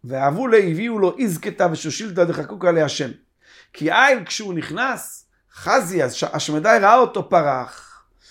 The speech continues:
ואפילו אחי אב אלי בהתותא מיני. והיינו דכתיב,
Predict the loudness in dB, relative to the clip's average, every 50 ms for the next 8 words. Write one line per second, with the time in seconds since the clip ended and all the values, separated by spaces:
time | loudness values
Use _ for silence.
0 | -20 -20 -20 -20 _ -14 -14 -10 -4 -2 0 0 4 4 6 6 6 4 2 0
1 | 0 0 2 2 2 2 2 0 0 0 -2 -2 -2 -4 -8 -10 -6 -4 -4 -2
2 | -2 -2 -2 -2 -4 -6 -10 _ _ -20 -14 -8 -4 -2 -2 0 0 -2 -2 -4
3 | -4 -4 -4 -6 -6 -6